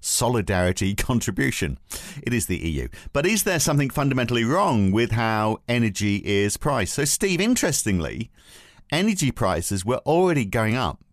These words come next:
before the war. So in Europe, in the second half of twenty twenty-one, the E U had already seen, uh, that half of the year compared to the same half the year before, prices had gone up more than ten percent. And in Estonia, Norway and Sweden,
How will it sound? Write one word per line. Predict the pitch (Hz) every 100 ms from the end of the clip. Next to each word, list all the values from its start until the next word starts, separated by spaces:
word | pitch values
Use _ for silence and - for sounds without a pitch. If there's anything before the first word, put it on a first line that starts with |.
| -
before | 113 - 101 92
the | 98
war. | 95 123 87 69 76
So | - - 107 104
in | - 117 110
Europe, | 110 143 104 104
in |
the | 95
second | - 123 98
half | 92 92
of | -
twenty | 104 85
twenty-one, | - 90 95 104 73 87 - _ _ _ - -
the | 107 113 123
E | 131 117
U | 110 80 85 - - - -
had | 98
already | 107 110 98
seen, | 92 - 113 85 85 95
uh, | 92 90 92
that | 107 107
half | 107 107 90
of |
the | 85
year | 98 92
compared | - 92 87
to | 90
the | 78 82
same | - 98 87
half | 92 80 -
the | 90
year | 95
before, | 90 80 117 95 76
prices | - 101 95 95
had | 82
gone | 98 92
up | 90 - - -
more | 117 104
than | 95
ten | 104 92
percent. | - 90 131 82
And | - 104
in | 101
Estonia, | 95 - - 117 117 110 107
Norway | 98 104 95 95 95
and | 85
Sweden, | 87 - 120 110 80 80